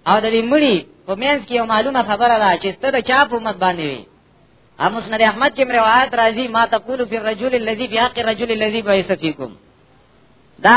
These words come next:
سړي باره کې ته څه وایې چې تاسو کې لېږلی شوی و؟ بهرحال قرآن کریم په ذالک او هذا سره اشاره هغه چیز ته کوي چې هغه د متکلم،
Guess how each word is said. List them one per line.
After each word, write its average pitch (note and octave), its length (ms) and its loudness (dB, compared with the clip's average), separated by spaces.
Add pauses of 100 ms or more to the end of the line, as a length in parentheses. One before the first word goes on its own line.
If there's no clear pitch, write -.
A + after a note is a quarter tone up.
(100)
سړي A#3+ 240 0
باره B3 260 6
کې B3 120 -4
ته A#3 100 -6
څه A#3+ 140 -6
وایې C4 220 4
چې A3 100 -6
تاسو G#3+ 260 0
کې G3 160 -8
لېږلی F3+ 360 0
شوی D#3 180 -2
و؟ A#2 140 -8 (1040)
بهرحال C4 600 8
قرآن A#3+ 420 4
کریم A3+ 360 -2 (160)
په F#3 80 -6
ذالک G#3+ 400 -2
او C4+ 120 0
هذا A#3+ 280 2
سره A3+ 180 -2
اشاره A3 280 2
هغه A3 300 2
چیز A3+ 220 -10
ته A3 120 0
کوي A3 360 0 (840)
چې - 60 -8
هغه G#3+ 220 4
د C#4 160 0
متکلم، A#3+ 540 2